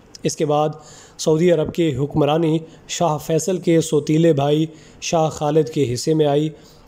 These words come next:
और उन्नीस सौ बयासी में अपनी वफ़ात तक हुक्मरान रहे। इसके बाद शाह फाद हुक्मरान बने और उन्होंने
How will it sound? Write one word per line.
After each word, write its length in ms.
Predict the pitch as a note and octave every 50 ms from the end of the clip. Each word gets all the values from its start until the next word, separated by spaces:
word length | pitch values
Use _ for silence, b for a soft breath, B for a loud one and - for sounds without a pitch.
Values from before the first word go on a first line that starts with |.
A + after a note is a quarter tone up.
| B -
और 240 | E3 D3 D3 D3 D3
उन्नीस 360 | - D#3+ D#3 D#3+ F3 E3+ D#3+
सौ 100 | - D#3+ C#3+
बयासी 460 | C3+ B2+ C#3+ C3 C3+ C3+ - - F#3+ E3
में 340 | D3+ D3 D#3 D#3+ E3 D#3+ D#3+ B B B B B -
अपनी 340 | C#3+ - - F3 E3+ E3 E3 D3
वफ़ात 480 | C3+ C#3 C3 - D#3 D3+ D#3 D#3 D#3 - - -
तक 160 | D#3 D3 D3 -
हुक्मरान 560 | - C#3 - - C#3 C3+ C3 C3 B2+ B2+ B2
रहे। 320 | B2 B2 B2 B2+ B2 A#2+ A#2+ B B B B B B B B B B B
इसके 200 | D#3 C3+ - F3 C#3+
बाद 220 | D3 D3 D3 C#3+
शाह 240 | C#3+ - D#3 C#3+ C#3 C3+
फाद 400 | - D#3 D#3+ D#3 D3 D3 D#3 B B B B B B B B
हुक्मरान 480 | D#3 C#3+ - E3 D3 D3 D3+ E3+ F3 E3
बने 220 | E3 E3 E3 E3+ E3
और 220 | - F3 D#3+ D#3+
उन्होंने 420 | D#3+ D3+ D3+ D#3+ F3 E3+ D#3+ E3